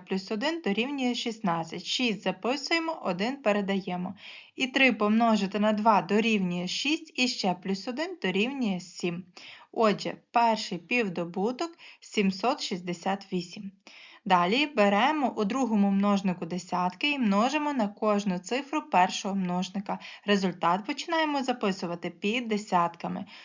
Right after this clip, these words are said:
Чотири помножити на шість дорівнює двадцять чотири. Чотири записуємо, два передаємо. Чотири помножити на п'ять дорівнює двадцять і ще плюс два — двадцять два.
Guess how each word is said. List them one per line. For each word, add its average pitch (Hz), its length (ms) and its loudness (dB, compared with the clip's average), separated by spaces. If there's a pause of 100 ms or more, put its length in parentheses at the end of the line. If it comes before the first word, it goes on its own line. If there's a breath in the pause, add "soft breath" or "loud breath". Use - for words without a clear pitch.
(120 loud breath)
Чотири 320 400 2
помножити 220 680 2
на 185 140 2
шість 190 500 -6
дорівнює 226 560 0
двадцять 208 500 2
чотири. 180 480 -4 (300 loud breath)
Чотири 226 500 4
записуємо, 196 800 0
два 196 520 2 (100)
передаємо. 214 840 2 (340 loud breath)
Чотири 269 380 2
помножити 226 680 0
на 214 140 0
п'ять 208 360 2
дорівнює 196 580 0
двадцять 196 580 0
і 233 140 -2
ще 214 240 0
плюс 180 300 -8
два — 254 380 2
двадцять 202 560 0
два. 180 280 -2